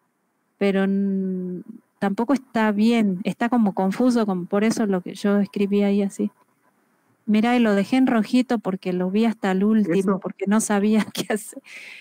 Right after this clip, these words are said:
Speaker 2: Claro, y
Speaker 1: Está
Speaker 2: eso no lo podemos
Speaker 1: confusa la
Speaker 2: saber, profe.
Speaker 1: idea. Y s-,
Speaker 2: Mm.
Speaker 1: y bueno, ahí yo te estoy diciendo, el, el, es-, tiene que estar más clarita la, la, la idea.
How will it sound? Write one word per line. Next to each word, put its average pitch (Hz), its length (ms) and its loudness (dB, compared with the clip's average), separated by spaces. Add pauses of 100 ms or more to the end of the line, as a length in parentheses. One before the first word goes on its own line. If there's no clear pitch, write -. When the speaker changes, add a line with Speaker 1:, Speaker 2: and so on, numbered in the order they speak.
(320)
Speaker 2:
Claro, 156 360 0
y 175 40 4
Speaker 1:
Está 208 140 0
Speaker 2:
eso 220 80 0
no 233 160 0
lo 220 80 -2
podemos 156 200 -2
Speaker 1:
confusa 254 420 2
la 139 160 -2
Speaker 2:
saber, 185 140 0
profe. 185 140 -2
Speaker 1:
idea. 180 200 -4 (720)
Y 226 120 2
s-, 220 200 0
Speaker 2:
Mm. 220 40 0
Speaker 1:
y 247 140 4
bueno, 339 220 2
ahí 311 140 2
yo 311 140 2
te 294 120 -2
estoy 254 600 2
diciendo, 220 600 -2
el, 196 280 0
el, 190 500 -2 (100)
es-, - 140 -4 (1120)
tiene 320 160 2
que 311 60 2
estar 294 160 0
más 294 160 2
clarita 262 540 2
la, 190 320 0
la, 180 380 -2
la 196 280 0
idea. 208 440 2